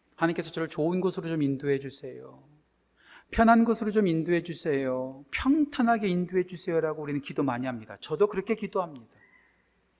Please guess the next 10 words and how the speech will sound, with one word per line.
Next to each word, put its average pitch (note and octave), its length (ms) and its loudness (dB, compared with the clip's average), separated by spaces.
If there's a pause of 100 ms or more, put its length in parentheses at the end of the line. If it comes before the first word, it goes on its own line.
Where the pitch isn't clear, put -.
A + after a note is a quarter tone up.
(180)
그런데요, C#3 680 2 (520)
그 - 120 -2
기도는요, D#3 500 2
솔직히 E3 380 -8
조금 F3 220 -6
부족해요. C3+ 600 -6 (1200)
우리는 D3 160 4
어떻게 E3+ 280 2
기도해야 D#3 360 2
될까요? G#2+ 420 -6